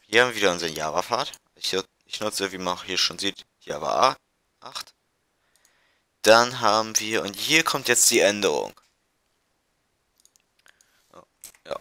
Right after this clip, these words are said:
okay, M B weg. Hier haben wir nämlich einen Mindestwert,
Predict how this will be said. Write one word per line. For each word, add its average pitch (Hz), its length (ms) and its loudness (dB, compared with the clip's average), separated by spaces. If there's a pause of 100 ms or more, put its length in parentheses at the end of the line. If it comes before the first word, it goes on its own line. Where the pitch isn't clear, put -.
okay, - 220 -6
M 78 180 -6
B 57 140 -12
weg. 110 200 -2 (1300)
Hier 151 340 6
haben 139 220 2
wir 131 160 0
nämlich 120 280 -6 (240)
einen 90 300 2
Mindestwert, 85 1000 0